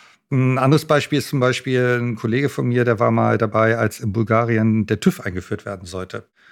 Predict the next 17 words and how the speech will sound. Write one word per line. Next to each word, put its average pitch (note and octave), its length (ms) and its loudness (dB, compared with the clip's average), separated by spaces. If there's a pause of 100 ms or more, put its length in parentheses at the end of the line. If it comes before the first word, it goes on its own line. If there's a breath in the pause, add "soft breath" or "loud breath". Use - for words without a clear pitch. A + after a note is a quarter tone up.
(140 soft breath)
Ne, G3+ 180 2
der C3+ 100 -4
tüv E3 180 4
für - 180 0
Autos A2 360 0
ist - 140 -16
jetzt - 220 -12
ein - 200 -20
völlig G#2 240 -6
anderes G2 180 -4
Beispiel. G#2+ 440 -2 (480 loud breath)
Die A#2 60 -6
sind F3 200 0
aber A#2 380 -4
jahrelang C3+ 420 -2
daran A#2+ 240 -2
gescheitert, C3+ 540 -2